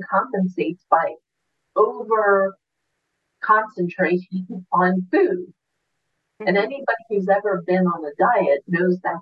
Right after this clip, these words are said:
Speaker 1: to be true. So, you know, with these drugs comes appetite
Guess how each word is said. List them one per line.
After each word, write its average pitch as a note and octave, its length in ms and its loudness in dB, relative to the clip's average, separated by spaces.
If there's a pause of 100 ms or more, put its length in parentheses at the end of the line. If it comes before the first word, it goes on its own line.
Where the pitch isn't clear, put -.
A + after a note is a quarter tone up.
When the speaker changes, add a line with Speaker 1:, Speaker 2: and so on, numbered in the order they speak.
Speaker 1:
to F#3 60 -4
be - 240 -6
true. B3+ 500 -2 (840)
So, G3+ 440 0 (140)
you G#3 120 0
know, F3+ 420 0 (120)
with G3 280 0 (960)
these F3 200 -10
drugs F#3+ 420 0 (120)
comes D#3+ 420 -4 (400)
appetite G3 640 -2